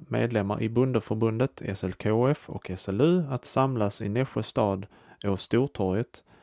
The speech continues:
nu om söndag den nionde, ungefär ett och trettio, för deltagande i ett medborgartåg till Hembygdsparken i Nässjö. Där anordnas en storslagen medborgarfest,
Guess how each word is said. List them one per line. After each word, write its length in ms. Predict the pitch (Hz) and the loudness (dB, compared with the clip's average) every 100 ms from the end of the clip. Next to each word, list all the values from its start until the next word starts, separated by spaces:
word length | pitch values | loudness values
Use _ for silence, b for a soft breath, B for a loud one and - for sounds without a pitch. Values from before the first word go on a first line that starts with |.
| b | b
nu 200 | - 156 | 0 4
om 140 | 143 139 | 4 2
söndag 400 | - 107 85 78 | 2 0 0 -2
den 260 | - 95 | -2 -2
nionde, 540 | 101 117 107 85 73 - | 0 0 0 -2 -4 -6
ungefär 480 | - 95 113 - - | -10 -10 -8 -8 -6
ett 300 | - 98 _ | -8 -10 _
och 100 | 104 - - | -14 -14 -18
trettio, 480 | - 135 - - - b b b b b | -4 -4 -2 -14 -16 b b b b b
för 180 | - 131 | 0 4
deltagande 760 | 127 139 139 117 101 101 98 | 8 6 6 4 4 2 0
i 200 | - 110 | 0 0
ett 140 | 104 - | 0 0
medborgartåg 880 | 117 143 127 117 123 - 147 104 - | 2 2 4 2 2 2 2 2 -4
till 200 | 101 98 | -4 0
Hembygdsparken 880 | 113 117 113 - - 95 - 95 | 0 2 0 -2 -2 -2 -2 -2
i 40 | 92 | -2
Nässjö. 480 | 95 107 - 95 - _ b b b b b b b b b | -2 -4 -6 -12 -12 _ b b b b b b b b b
Där 380 | 117 147 151 - | 6 6 6 4
anordnas 600 | 147 143 107 101 101 - | 4 4 2 0 -2 -4
en 160 | 107 | -6
storslagen 800 | 104 - 147 170 - 127 120 117 | -4 4 4 4 2 2 2 0
medborgarfest, 1040 | 117 131 127 - - - - - - - | 2 2 2 -2 -2 -6 -8 -10 -10 -16